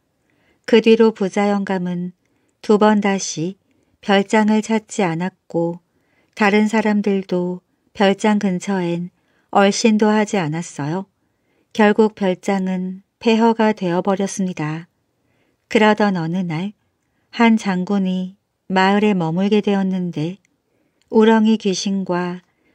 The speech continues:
부자 영감의 이야기를 들은 겁니다. 허허허, 부자 영감에 가니 공할 만한가 보구나. 그건 그렇고 저 못에 우렁이 귀신이 있다는 게 사실이냐?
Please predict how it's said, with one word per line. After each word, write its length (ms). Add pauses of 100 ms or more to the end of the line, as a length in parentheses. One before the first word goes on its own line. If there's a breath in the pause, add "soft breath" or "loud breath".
(120)
부자 360
영감의 640
이야기를 500
들은 300
겁니다. 600 (1400)
허허허, 720 (360)
부자 420
영감에 420
가니 400
공할 380
만한가 460
보구나. 600 (1800)
그건 360
그렇고 640 (120)
저 200
못에 320
우렁이 440
귀신이 460
있다는 380
게 140
사실이냐? 720